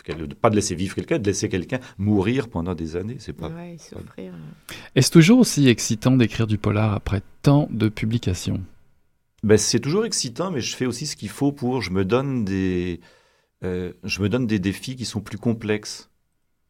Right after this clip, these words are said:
Speaker 1: Donc, euh,
Speaker 3: En termes de narration,
Speaker 1: en termes
Speaker 3: euh,
Speaker 1: de narration,
Speaker 3: ok.
Speaker 1: oui. Par exemple, euh, il y a un, euh, il y a un défi que je, que, que, que, auquel je rêve depuis des années et que je vais probablement réaliser bientôt, c'est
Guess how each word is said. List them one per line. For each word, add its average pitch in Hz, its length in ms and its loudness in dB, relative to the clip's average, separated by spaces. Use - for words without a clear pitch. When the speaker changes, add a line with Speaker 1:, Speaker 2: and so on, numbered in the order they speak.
Speaker 1:
Donc, 90 400 -6
euh, 85 440 -2
Speaker 3:
En 110 80 2
termes 113 180 8
de 113 80 10
narration, 120 760 4
Speaker 1:
en 170 120 6
termes 135 160 8
Speaker 3:
euh, 110 40 4
Speaker 1:
de 110 80 6
narration, 104 560 0
Speaker 3:
ok. 104 160 -4
Speaker 1:
oui. 101 160 0
Par 92 160 2
exemple, 107 460 2
euh, 92 340 4
il 90 80 -6
y 95 60 4
a 95 560 0
un, 78 40 -10
euh, 82 40 -14
il 90 80 -6
y 98 60 2
a 117 60 6
un 120 100 4
défi 95 400 0
que 101 120 -2
je, 82 180 -2
que, 82 300 -4
que, 78 160 -10
que, 73 580 -8
auquel 95 320 -2
je 87 160 -2
rêve 85 320 -2
depuis 78 240 -8
des 90 200 0
années 92 240 2
et 143 60 -2
que 101 100 0
je 76 120 -2
vais 85 120 2
probablement 101 840 2
réaliser 90 500 -2
bientôt, 87 440 -2
c'est 143 280 -2